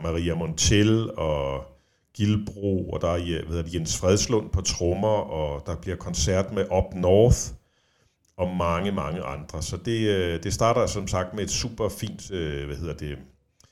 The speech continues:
børneshow. Så, øh, så mød op i Espergærde Center. Jeg tror, det bliver en, øh, en rigtig, rigtig, rigtig fin aften i, øh, Espergærde Center. Der er i hvert fald gjort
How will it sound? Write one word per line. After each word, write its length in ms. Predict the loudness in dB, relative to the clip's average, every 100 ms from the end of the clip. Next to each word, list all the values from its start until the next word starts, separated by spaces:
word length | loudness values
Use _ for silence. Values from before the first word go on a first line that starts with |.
| _
børneshow. 600 | 6 6 6 4 6 4 -2 -18 _ _ _ -6
Så, 300 | 0 2 4
øh, 240 | 2 0
så 120 | 0
mød 180 | 2 6
op 200 | 8 8
i 100 | 4
Espergærde 440 | 4 2 4 2
Center. 280 | 2 0 -2
Jeg 120 | -2
tror, 200 | -2 -2
det 140 | -2 -4
bliver 220 | -2 0
en, 280 | 0 -4 -4
øh, 260 | -4 -6 -10 -16 _
en 180 | -14 -6
rigtig, 380 | -6 -6 -8 -4
rigtig, 280 | -4 -4 -6
rigtig 280 | -6 -8
fin 360 | -10 -8 -10 -10
aften 460 | -6 -4 -6 -10 -16
i, 280 | -16 -14 -12
øh, 120 | -10
Espergærde 440 | -8 -8 -6 -6
Center. 280 | -6 -8 -8
Der 100 | -6
er 60 | -2
i 40 |
hvert 240 | -2 -4 -2
fald 260 | -4 -4
gjort 480 | -6 -4 -4 -6